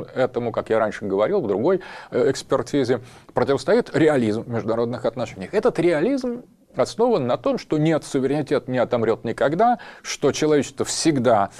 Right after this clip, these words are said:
а, будет вынуждено жить в национальных государствах, эти национальные государства неотменимы, между ними нет никакой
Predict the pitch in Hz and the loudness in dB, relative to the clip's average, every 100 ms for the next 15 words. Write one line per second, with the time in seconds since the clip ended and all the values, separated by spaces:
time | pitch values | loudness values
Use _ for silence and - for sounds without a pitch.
0 | - - 113 107 127 117 139 113 95 107 | -20 -6 -2 0 0 0 0 -2 -2 -2
1 | 113 117 123 117 - 139 143 156 185 185 | 0 -2 -2 -4 -2 -2 -2 -2 0 4
2 | 254 202 - 202 - 120 117 117 120 120 | 2 2 0 0 2 -2 -2 -2 -2 0
3 | 117 120 127 113 - 110 110 120 135 139 | -2 0 2 2 2 -2 0 0 0 0
4 | 185 233 226 220 - - - 139 139 160 | 2 2 0 -2 -6 -14 0 2 4 4
5 | 160 151 139 139 135 143 165 185 - 151 | 2 2 2 0 -2 0 2 2 2 4
6 | 127 | 4